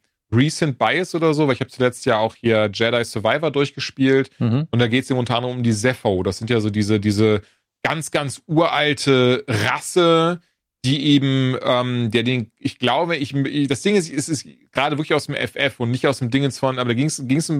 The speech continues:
Speaker 1: auf jeden Fall um diese, diese uralte Rasse dieser Galaxie. Und naja, und, ähm,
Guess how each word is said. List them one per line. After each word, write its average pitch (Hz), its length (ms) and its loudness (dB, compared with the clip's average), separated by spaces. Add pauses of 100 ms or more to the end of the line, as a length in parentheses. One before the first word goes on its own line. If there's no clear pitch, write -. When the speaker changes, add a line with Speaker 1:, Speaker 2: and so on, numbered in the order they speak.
Speaker 1:
auf 139 120 -6
jeden 147 120 0
Fall 147 120 -2
um 135 60 -2
diese, 131 200 0
diese 127 160 2
uralte 135 480 0
Rasse 131 240 -4
dieser 127 160 0
Galaxie. 120 640 0 (420)
Und 131 80 0
naja, 151 240 0
und, 120 480 -6
ähm, 113 440 -2